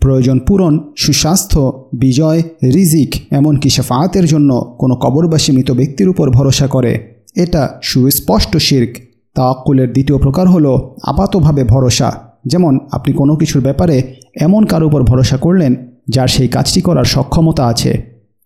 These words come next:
যেমন আপনার বন্ধু অফিসে যাওয়া আসার সময় আপনাকে সাথে করে নিয়ে যায়। আপনি অফিসে যাওয়া আসার জন্য তার উপর নির্ভর করেন। এটা শিরক না। যদি কারো কোনো কাজ করার সক্ষমতা থাকে, তাহলে তার কাছে সেই ব্যাপারে সাহায্য চাওয়া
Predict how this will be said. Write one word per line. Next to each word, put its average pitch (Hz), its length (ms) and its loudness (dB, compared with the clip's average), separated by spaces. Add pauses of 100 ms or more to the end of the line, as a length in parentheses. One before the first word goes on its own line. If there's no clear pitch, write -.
(100)
যেমন 160 260 2
আপনার 131 240 0
বন্ধু 160 580 2 (120)
অফিসে 151 400 0
যাওয়া 127 320 0
আসার 170 200 0
সময় 175 340 0
আপনাকে 131 680 -2
সাথে 143 340 0
করে 165 200 2
নিয়ে 135 220 2
যায়। 127 240 0 (360)
আপনি 135 260 -2
অফিসে 131 360 0
যাওয়া 123 280 0
আসার 123 220 0
জন্য 170 280 2
তার 135 260 -2
উপর 139 160 0
নির্ভর 123 340 2
করেন। 120 300 0 (360)
এটা 208 180 -2
শিরক 180 320 0
না। 117 220 -2 (400)
যদি 135 200 0
কারো 127 240 0
কোনো 123 200 0
কাজ 143 300 -2
করার 156 220 0
সক্ষমতা 196 600 0
থাকে, 143 360 0 (260)
তাহলে 151 300 2
তার 143 240 -2
কাছে 175 260 0
সেই 147 180 0
ব্যাপারে 143 280 0
সাহায্য 131 400 0
চাওয়া 160 500 0